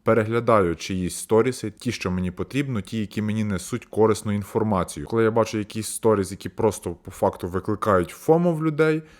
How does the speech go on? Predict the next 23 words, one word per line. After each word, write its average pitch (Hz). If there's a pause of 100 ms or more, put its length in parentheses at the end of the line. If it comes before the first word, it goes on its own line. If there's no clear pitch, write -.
(140)
я 92
просто 127
їх 95
прогортаю, 87
але 87
ще 139
стараюся 120
черпати -
корисну 85
інформацію. 82
Це -
дуже 131
важко 104
робити. 87 (220)
Як 95
я 104
казав, 127
це 98 (220)
перше -
треба 87
пропрацьовувати 92
своєю 98
головою, 85